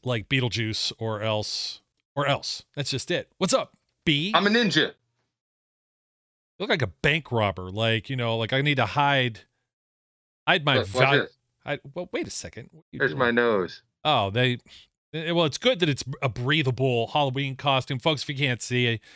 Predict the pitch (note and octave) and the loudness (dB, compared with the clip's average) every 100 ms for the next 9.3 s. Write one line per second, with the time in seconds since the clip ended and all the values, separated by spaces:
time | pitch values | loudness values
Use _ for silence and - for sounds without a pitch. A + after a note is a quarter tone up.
0 | - _ _ - C3+ A#2+ D#3 G3 D3+ F#3 | -20 _ _ 0 2 4 2 2 2 2
1 | F3 C3+ E3+ E3+ A#2 B2 - - D3+ D3 | 2 0 0 0 0 -2 -8 -6 -2 -2
2 | D#3 C#3+ C3+ B2+ C3+ B2+ A#2 - C3 C3 | 2 2 2 0 0 0 0 2 2 4
3 | C#3 C3 A#2+ - A#2 A2 G2 G#2+ G#2+ G2 | 2 2 0 2 2 2 -4 0 0 2
4 | G2+ F2+ F3+ C#3+ - G3+ B2+ D3 B2 A2 | 2 2 2 2 0 2 2 2 2 0
5 | A#2+ B2 D3 A#2+ F2+ C3 D3 C#3+ D#3 D3+ | -2 0 2 2 2 0 0 -2 0 0
6 | D3 D3+ D3 A#2+ A2+ B2+ A#2 C3+ B2 B2 | 2 2 2 0 0 -2 -2 0 0 -2
7 | C3 A#2 G#2 C#3 C3 C3+ A2+ - - C#3+ | -4 -4 0 2 2 0 -2 -6 -2 -2
8 | C#3+ C#3+ C#3 C3+ C3+ C3+ - - - G#2+ | 0 0 0 0 0 -2 -4 -8 -6 -4
9 | G#2 G2+ F#2+ | -4 -6 -8